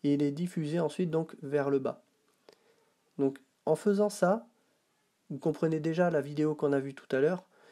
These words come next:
tout ce qui est particules, ça ne va pas monter facilement dans l'air. Au contraire, ça va plus avoir tendance à être plaqué vers le sol.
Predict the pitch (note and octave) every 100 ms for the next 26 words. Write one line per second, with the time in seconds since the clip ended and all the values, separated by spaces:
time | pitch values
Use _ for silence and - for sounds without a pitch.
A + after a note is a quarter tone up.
0 | _ _ - F#3+ F#3+ - E3 E3 E3+ -
1 | D3+ - D3 - G3 E3+ - _ _ _
2 | _ - - - C#3+ C#3+ C#3+ C#3+ F3 F#3
3 | - - D#3+ C#3+ D3+ D3+ F3+ - F3+ -
4 | E3+ F3+ F3 B2 A#2+ A#2 _ _ _ _
5 | _ _ - C#3+ D3 D3 - F3 - C#3
6 | C#3 D3 - G3+ - D#3 D3 C#3+ D3+ D3+
7 | E3+ - C#3 - - - E3 D#3+ E3+ D3
8 | C#3 C#3 C3+ -